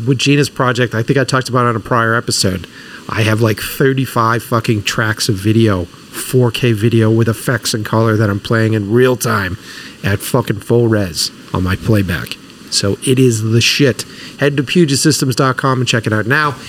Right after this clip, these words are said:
And while you're editing, if, as you go through this process and you're like, "I need to find music for my, my piece, and I wanna have licensed free music so that way I can put it onto YouTube,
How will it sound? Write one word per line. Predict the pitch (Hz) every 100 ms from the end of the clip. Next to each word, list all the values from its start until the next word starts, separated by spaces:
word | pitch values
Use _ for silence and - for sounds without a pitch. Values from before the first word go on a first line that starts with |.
| - -
And | 143 139
while | 147 170 208
you're | 180 190
editing, | 175 233 254 123 156
if, | 135 135 143 139
as | 135
you |
go | 147 170
through | 165
this | 147 131
process | - 190 170 156 151
and | 139
you're |
like, | 139 131 120 - - - - -
"I | -
need | 160 156
to |
find | 127 147 143 139
music | 135 170 135 -
for | 139
my, | 117 110 101 - - - -
my | 139 120
piece, | - 233 240 151 - -
and | 120
I |
wanna | 127 135
have | 123 113
licensed | 113 139 170 160 127 -
free | - 196 254 247
music | 156 127 98 110 -
so | - 117
that | 120 120
way | 127 123
I |
can | - 110
put | - 127
it | 113
onto | 107 107 98
YouTube, | 98 156 196 - 190 180